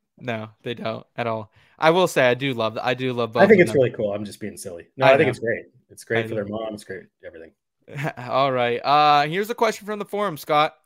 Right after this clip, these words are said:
Speaker 1: What is Derrick Henry's rest of season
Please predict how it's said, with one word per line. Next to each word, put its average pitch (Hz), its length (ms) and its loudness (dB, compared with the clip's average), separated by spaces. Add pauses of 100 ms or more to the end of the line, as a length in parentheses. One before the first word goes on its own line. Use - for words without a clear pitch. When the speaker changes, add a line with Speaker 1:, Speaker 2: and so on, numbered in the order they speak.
(400)
Speaker 1:
What 135 300 0
is 202 140 -4
Derrick 185 320 0
Henry's 165 540 -6
rest 135 600 -4
of 151 160 -4
season 151 580 -8